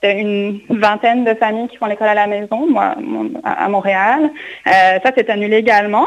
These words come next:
On est en train d'essayer de se, se retourner pour, euh, transformer ça en rencontre virtuelle,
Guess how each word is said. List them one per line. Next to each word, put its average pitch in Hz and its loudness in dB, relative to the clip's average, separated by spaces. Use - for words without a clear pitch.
On 285 6
est 208 0
en 196 0
train 254 -2
d'essayer 240 2
de 240 -14
se, 185 0
se 214 4
retourner 254 2
pour, 262 4
euh, 196 4
transformer 214 -2
ça 247 2
en 233 0
rencontre 226 -2
virtuelle, 226 0